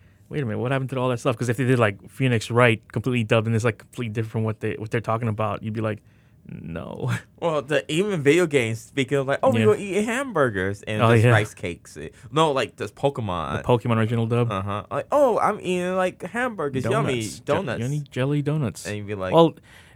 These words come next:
Speaker 1: I think it became into the forefront of, like, we, we got bad dubs because of four kids. <laughs>
Speaker 2: Well,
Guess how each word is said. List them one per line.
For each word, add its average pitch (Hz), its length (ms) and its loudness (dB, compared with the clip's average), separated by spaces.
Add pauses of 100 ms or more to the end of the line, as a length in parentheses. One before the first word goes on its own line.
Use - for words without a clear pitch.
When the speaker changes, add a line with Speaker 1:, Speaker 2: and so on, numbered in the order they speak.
(680)
Speaker 1:
I 143 80 6
think 214 280 6
it 156 320 2
became 156 440 6
into 147 220 4
the 127 280 6
forefront 139 460 4
of, 120 100 4
like, 123 220 4
we, 135 180 0 (100)
we 147 100 4
got 135 180 6
bad 135 220 8
dubs 131 220 8
because 120 360 2
of 113 80 0
four 113 220 0
kids. 101 400 -8
<laughs> 113 40 4 (640)
Speaker 2:
Well, 131 380 -2